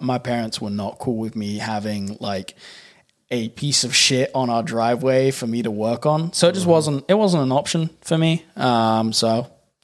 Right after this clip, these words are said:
Speaker 1: I was very thankful to have, you know, nice new car to use to get around. Didn't have the option to, like, have a shittier car to build and express myself. But, you know, I can't really complain at all.
Speaker 2: Yeah.
Speaker 1: Um, but yeah, that really, that,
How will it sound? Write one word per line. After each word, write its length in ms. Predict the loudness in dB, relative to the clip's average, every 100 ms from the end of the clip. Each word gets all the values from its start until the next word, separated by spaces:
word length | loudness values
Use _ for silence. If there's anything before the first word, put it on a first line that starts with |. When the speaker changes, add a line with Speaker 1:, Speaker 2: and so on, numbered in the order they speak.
| 2
Speaker 1:
I 100 | 2
was 140 | 4
very 160 | 2 2
thankful 380 | 2 0 -4 -2
to 120 | 0
have, 360 | 0 -2 -4 -2
you 100 | -2
know, 180 | -2 -2
nice 300 | 2 2 4
new 100 | 2
car 280 | 4 4 4
to 120 | 4
use 360 | 2 4 4 2
to 100 | 2
get 140 | 2
around. 540 | 4 4 6 4 0 -6 _ 0
Didn't 220 | 2 4
have 180 | 2 4
the 80 |
option 380 | 4 4 2 0
to, 80 | 2
like, 240 | 0 0
have 200 | -2 -2
a 40 | 0
shittier 420 | 0 2 0 0
car 260 | 0 0 -2
to 60 |
build 360 | -2 0 0 0
and 100 | -2
express 380 | 0 2 2 2
myself. 560 | 2 4 4 2 -2 -12 -16 -16 -16 -20 -20 _ 2
But, 360 | 2 0 -8 _ _ _ _ _ -8
you 140 | -4
know, 220 | -2 -4 -10 -6
I 100 | -6
can't 280 | -2 -2 0
really 240 | -2 -4
complain 520 | -6 -6 -4 -4 -6 -4
at 140 | -4 0
all. 40 |
Speaker 2:
Yeah. 300 | 2 2 0 -6 -20 _ -6
Speaker 1:
Um, 560 | -2 -2 -2 -2 0
but 80 | 4
yeah, 120 | 4
that 280 | 4 0 -4 -20 -10
really, 380 | 2 4 4 4
that, 260 | 2 0